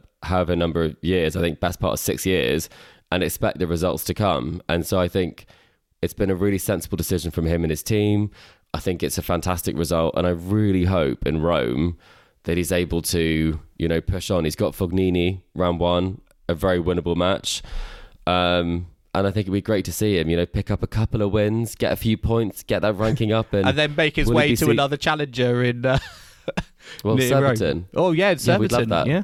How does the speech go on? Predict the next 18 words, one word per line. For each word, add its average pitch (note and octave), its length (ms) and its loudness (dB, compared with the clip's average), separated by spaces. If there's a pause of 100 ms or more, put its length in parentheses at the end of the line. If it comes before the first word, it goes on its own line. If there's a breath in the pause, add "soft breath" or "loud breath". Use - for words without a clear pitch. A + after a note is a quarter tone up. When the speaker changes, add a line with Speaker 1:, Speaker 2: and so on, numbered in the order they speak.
Speaker 1:
Surbiton, A2 500 0
you F2+ 100 4
know, G2+ 180 2 (160)
Speaker 2:
<laughs> - 120 -2
Speaker 1:
number G#2 220 0
one A2+ 200 2
seed. A2+ 340 -2 (180)
But, A2 180 2
um, G#2+ 300 2 (380 loud breath)
hopefully, F#2+ 800 0 (100)
uh, F2+ 260 2 (200)
you G2 80 0
know, G2 80 2
he's G2+ 120 0
pushing A2 280 -6
towards F#2+ 280 -2
a F#2 60 0
seeded F2 480 0